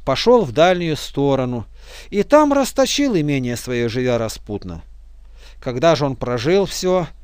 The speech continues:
настал великий голод в той стране, и он начал нуждаться. И пошел и пристал к одному из жителей страны той, а тот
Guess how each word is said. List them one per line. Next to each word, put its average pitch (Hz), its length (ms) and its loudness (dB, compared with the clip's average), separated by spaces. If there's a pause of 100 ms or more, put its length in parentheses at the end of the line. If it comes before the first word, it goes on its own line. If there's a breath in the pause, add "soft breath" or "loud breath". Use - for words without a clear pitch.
(280 soft breath)
настал 151 440 0
великий 147 420 -2
голод 135 420 0
в - 40 -18
той 127 220 -4
стране, 110 540 -6 (420 loud breath)
и 98 140 -6
он 180 320 0
начал 131 480 -2
нуждаться. 107 800 -6 (560 loud breath)
И 156 100 -2
пошел 175 560 6
и 147 40 2
пристал 165 540 2
к - 100 -4
одному 151 340 0
из 156 140 2
жителей 156 440 0
страны 165 460 -2
той, 113 400 -2 (280 soft breath)
а 113 180 -2
тот 214 400 6